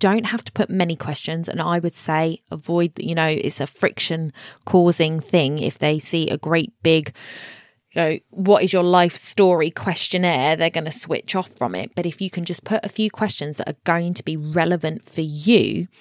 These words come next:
it can really help you prepare for the call and make it more efficient for both you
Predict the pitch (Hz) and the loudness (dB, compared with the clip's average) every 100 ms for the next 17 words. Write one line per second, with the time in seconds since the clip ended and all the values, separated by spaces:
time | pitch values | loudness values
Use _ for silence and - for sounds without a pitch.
0 | - - _ - 175 - 180 160 175 170 | -20 -20 _ -6 -6 -2 -2 2 2 2
1 | 175 - 170 - - - - 160 151 - | 0 0 -2 -2 -10 -10 -6 -2 -2 -4
2 | 156 - - 143 139 - 160 160 151 147 | -10 -8 -4 -2 -2 -6 -6 -4 -4 -4
3 | - - 170 165 175 - 147 - 139 - | -6 -4 -2 -2 -2 -4 -4 -2 -6 -6
4 | 190 175 175 - - | -6 -2 -2 -2 -6